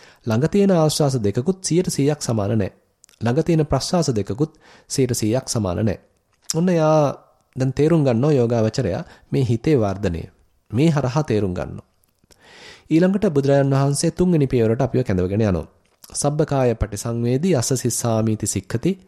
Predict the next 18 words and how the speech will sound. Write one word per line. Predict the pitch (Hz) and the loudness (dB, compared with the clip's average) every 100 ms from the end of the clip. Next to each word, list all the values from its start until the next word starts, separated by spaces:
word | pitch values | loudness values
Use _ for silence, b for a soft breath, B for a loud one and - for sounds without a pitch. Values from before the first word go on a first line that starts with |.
| B B B B | B B B B
සබ්බකාය | - 135 175 160 131 117 | -4 0 0 0 0 0
පටිසංවේදී | 101 117 160 139 98 82 92 139 - | -4 -2 0 0 0 -2 -4 -6 -4
පස්ස | 123 - 160 | -6 -4 -2
සිස්සාමීති | 131 - 113 101 95 90 135 | -2 -2 -2 0 0 -2 -2
සික්ඛති." | 123 110 - 95 90 _ _ _ _ _ _ _ - B B B B | -4 -4 -6 -8 -12 _ _ _ _ _ _ _ -20 B B B B
දැන් | 123 135 180 147 104 - _ _ _ _ _ _ _ _ _ _ _ - | 0 2 4 2 -2 -10 _ _ _ _ _ _ _ _ _ _ _ -2
එයාගේ | 143 170 147 | 0 2 4
අවධානය | 117 131 131 135 87 90 180 - _ _ b b b - | 4 2 2 0 0 -4 -6 -10 _ _ b b b -2
එයා | 156 | 0
උත්සාහවත් | 120 - 170 175 175 - | 0 0 0 2 0 0
වෙනවා | 127 160 | 0 2
මේ | 147 143 135 110 - | 2 4 2 0 -4
ආස්වාසයේ | 107 131 - 165 156 - 101 87 135 170 b b - | -2 -2 0 0 2 0 0 0 -2 -6 b b -2
මුල, | 110 131 180 185 | 0 2 0 -2
මැද, | 117 101 101 143 - | -6 -4 -2 -4 -4
අග | 101 113 | -6 -2
කියන | 156 113 98 90 165 | -2 0 -2 -2 -4
සම්පූර්ණ | - - 113 127 160 160 165 | -4 -4 -2 -2 2 2 2